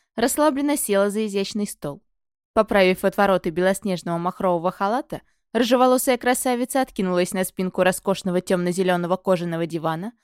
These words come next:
подмигнула сидящей напротив подруги детства. «Хорошо-то как. Даже на сердце полегчало», — выдохнула она искренне. Девушка в розовом махровом халате и тюрбане из полотенца поиграла со значением бровями,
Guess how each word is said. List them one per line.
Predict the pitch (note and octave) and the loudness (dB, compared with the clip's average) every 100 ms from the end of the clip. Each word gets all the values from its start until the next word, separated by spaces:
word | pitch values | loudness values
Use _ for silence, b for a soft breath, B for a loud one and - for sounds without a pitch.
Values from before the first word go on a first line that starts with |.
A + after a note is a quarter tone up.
| _ _ - | _ _ -6
подмигнула | B3+ D4+ C4 F4 E4 | -2 0 0 0 0
сидящей | A#3 G3 B3 - | 0 0 0 2
напротив | A#3+ - F#3 A3+ | 0 0 -2 -2
подруги | - G3+ E3+ E3 | -2 -2 -2 -4
детства. | E3+ D#3 - - D3 _ _ _ _ _ _ _ _ _ _ | -4 -6 -8 -16 -18 _ _ _ _ _ _ _ _ _ _
«Хорошо-то | B3+ D4 - A#4+ F#3+ | 2 2 2 -2 -2
как. | - D#3+ - - _ _ _ | -2 -4 -6 -20 _ _ _
Даже | C4 D4 C4+ | 2 4 4
на | C#4 | 0
сердце | D4+ F#3+ - G3 | 2 0 0 -4
полегчало», — | - F#3 F3+ - E3 D#3+ E3+ _ _ _ - | -2 -2 -2 -6 -8 -8 -12 _ _ _ -2
выдохнула | A3 A#3+ A#3+ A#3+ | 0 0 2 2
она | A#3+ A#3+ | 4 2
искренне. | A#3+ G3 - - E3 D#3 A3 _ _ _ _ _ | -2 -6 -8 -10 -10 -10 -14 _ _ _ _ _
Девушка | G#3+ G#3+ - G#3+ | 2 2 2 2
в | G3+ | 4
розовом | G#3 F#3+ F#3 | 4 2 2
махровом | F#3+ - G3+ F3+ | 0 0 0 0
халате | - F#3 F#3 - | 0 2 2 -2
и | F3 | -6
тюрбане | F#3 E3+ F3+ F3+ | -4 0 0 0
из | - G3 | -6 -8
полотенца | - F#3+ F#3 A#3+ C#4 C#4 | -2 0 0 -4 -6 -6
поиграла | - D4 G#3 G#3+ C4+ | -2 -2 0 0 0
со | B3+ C4+ | -4 -2
значением | B3+ A3 G3+ F3+ E3+ | -2 -2 -2 -2 -2
бровями, | E3+ E3 E3 F#3+ B3 | 0 0 -2 -4 -6